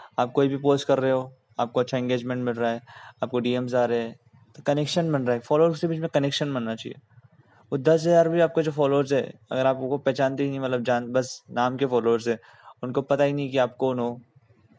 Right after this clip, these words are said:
तो फिर मतलब नहीं है फॉलोअर्स का, दस हज़ार फॉलोअर्स का। चाहे आपके हज़ार भी, क्या पाँच सौ फॉलोअर्स भी हो, आपका उनके साथ एकदम डीप कनेक्शन है, कनेक्शन बन चुका है, कनेक्शन स्टोरीज के through, पो-, आपके पोस्ट के through, डीएम्स के through,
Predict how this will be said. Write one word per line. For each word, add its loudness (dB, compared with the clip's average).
तो -8
फिर -2
मतलब 0
नहीं -4
है -8
फॉलोअर्स -4
का, -18
दस 2
हज़ार -2
फॉलोअर्स -12
का। -20
चाहे 4
आपके 0
हज़ार 6
भी, -2
क्या 0
पाँच 2
सौ -2
फॉलोअर्स 4
भी -2
हो, 2
आपका 2
उनके 4
साथ 2
एकदम -2
डीप 2
कनेक्शन 0
है, -6
कनेक्शन -4
बन -2
चुका -2
है, 0
कनेक्शन -4
स्टोरीज -2
के -2
through, -6
पो-, 0
आपके -4
पोस्ट 0
के 0
through, -8
डीएम्स 2
के 0
through, -6